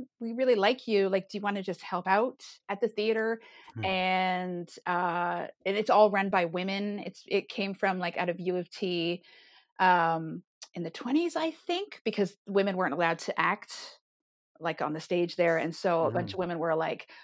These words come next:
Speaker 1: "Well, let's create our own theater." And so they did. And it's been going for, like, I think, a hundred years.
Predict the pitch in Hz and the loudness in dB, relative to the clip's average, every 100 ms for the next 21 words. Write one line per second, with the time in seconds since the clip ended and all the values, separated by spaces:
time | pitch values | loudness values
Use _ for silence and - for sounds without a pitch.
0 | - - 233 190 185 - - - 160 170 | -20 -2 0 2 0 -2 -14 -4 0 2
1 | 185 180 226 277 196 143 - - 180 190 | 4 4 2 2 0 -2 -4 -6 -2 0
2 | 165 170 208 170 156 170 - 185 170 160 | 0 2 4 4 2 -2 -2 0 2 0
3 | 160 156 - 156 143 147 - - 170 - | 0 -4 -4 -4 -4 -6 -12 -10 -8 -8
4 | 156 - 185 175 160 165 156 180 - - | -10 -8 -8 -8 -8 -8 -8 -12 -16 -18